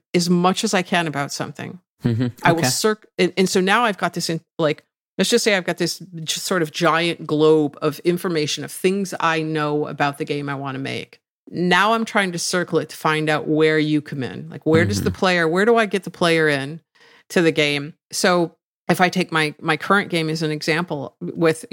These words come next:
Speaker 1: so there's fourteen mob bosses and you're, you're in Chicago running Prohibition. You could be potentially, like, you could be a customer. You could be playing the cops. I could have you play both sides.
Speaker 2: Mm-hmm.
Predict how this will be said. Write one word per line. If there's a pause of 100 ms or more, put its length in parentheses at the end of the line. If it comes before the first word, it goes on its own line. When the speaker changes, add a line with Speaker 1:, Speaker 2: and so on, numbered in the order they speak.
Speaker 1:
so
there's
fourteen
mob
bosses
and
you're,
you're
in
Chicago
running
Prohibition. (480)
You
could
be
potentially,
like, (120)
you
could
be
a
customer. (280)
You
could
be
playing
the
cops. (100)
I
could
have
you
play
both
sides.
Speaker 2:
Mm-hmm.